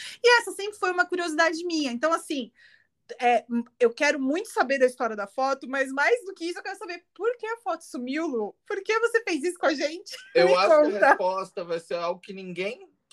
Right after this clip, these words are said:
Speaker 2: pensaria, assim, porque foi literalmente zero preocupação com a opinião alheia, e nem foi uma coisa negativa, tá? Se teve um ou dois coment-, não, mais, né, óbvio. Mas se tiveram, sei lá, dez por cento de comentário negativo, foi muito.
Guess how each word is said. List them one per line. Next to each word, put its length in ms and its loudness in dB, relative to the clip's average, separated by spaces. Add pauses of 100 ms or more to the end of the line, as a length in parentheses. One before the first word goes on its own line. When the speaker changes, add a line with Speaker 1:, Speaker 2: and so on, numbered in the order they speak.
(460)
Speaker 2:
pensaria, 760 2
assim, 300 -10
porque 240 -10
foi 320 2 (220)
literalmente 600 0
zero 460 2
preocupação 680 0
com 160 -10
a 40 -6
opinião 360 0
alheia, 340 2
e 40 -2
nem 220 -2
foi 340 6
uma 200 0
coisa 320 -2
negativa, 720 -6
tá? 220 -6
Se 340 -16
teve 320 -4
um 60 -4
ou 140 -2
dois 300 -2
coment-, 300 -10 (140)
não, 160 -8
mais, 380 -6
né, 140 -8
óbvio. 340 -8 (340)
Mas 140 -2
se 80 -12
tiveram, 380 2
sei 160 -2
lá, 180 2
dez 260 0
por 140 -14
cento 200 -8
de 40 -20
comentário 420 -8
negativo, 400 -4
foi 200 2
muito. 440 -8